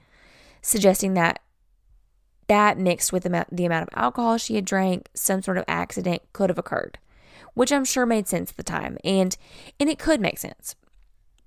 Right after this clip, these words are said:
But let's go on. Now, Tamala's belongings were found behind the living room couch, which was pretty close to the front entryway. Those items were a black jacket, a pink overnight bag,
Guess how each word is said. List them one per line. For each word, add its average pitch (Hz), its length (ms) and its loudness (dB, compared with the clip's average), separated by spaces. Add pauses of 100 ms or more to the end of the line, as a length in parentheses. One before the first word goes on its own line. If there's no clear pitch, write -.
(280)
But 190 180 6
let's 190 220 6
go - 80 -6
on. - 240 -6 (440)
Now, 190 280 6 (500)
Tamala's 294 480 0 (100)
belongings 180 760 4
were 175 340 2
found 175 380 0
behind 165 340 -2
the 175 60 2
living 175 220 2
room 208 180 0
couch, - 480 -2
which 180 360 0
was 180 140 -2
pretty 196 220 -2
close 190 280 -2
to - 60 -12
the 202 60 0
front 196 260 -2
entryway. - 720 -4 (800)
Those 185 220 6
items 180 440 0
were 175 280 0
a 175 140 2
black 180 440 0
jacket, 180 560 -2 (500)
a 190 120 0
pink - 380 -2
overnight 175 420 0
bag, 233 400 0